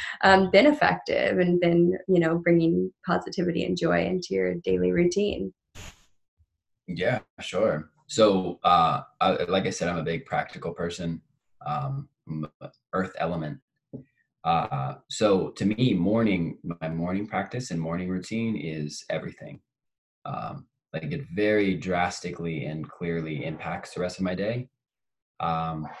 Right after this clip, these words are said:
Speaker 2: so, uh, and, and, you know, and I, and I help clients create this too. And it's really, like, it's not cookie cutter.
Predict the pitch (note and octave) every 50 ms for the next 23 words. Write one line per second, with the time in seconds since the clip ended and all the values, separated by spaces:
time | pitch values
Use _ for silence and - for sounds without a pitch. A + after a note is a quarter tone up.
0 | - - - _ _ - - _ _ _ _ - - G#2 G2 F#2+ F2+ D#2 - A#1
1 | A#1 A1 - - _ _ _ _ _ - - - - G2+ A2 A2 - - - A2
2 | G#2+ - - A#2+ B2 A#2 - - - G#2+ A2+ A2+ A2+ - - B2 B2+ B2+ A#2+ C3
3 | E3 D#3+ - - _ _ - - - - D#2+ D#2+ E2+ F2+ F#3 - - - G#2+ G2+
4 | G#2 G2+ - G#2+ A2 G#2+ - - - - F#2+ A2 B2+ C3+ C3+ - - A2 G#2 G2+
5 | - - - G2 A#2+ D3+ E3+ D3+ - F2 D#2+ D#2 D2+ - - - _ _ _ _
6 | _ _ _ _ _ _ _ _ _ _ _ _ _ _ _ _ _ - A2+ -
7 | - C#3 D3+ - - - - C#3 C#3 - - - - - F2+ D#2 C#2+ C#2+ - -
8 | - -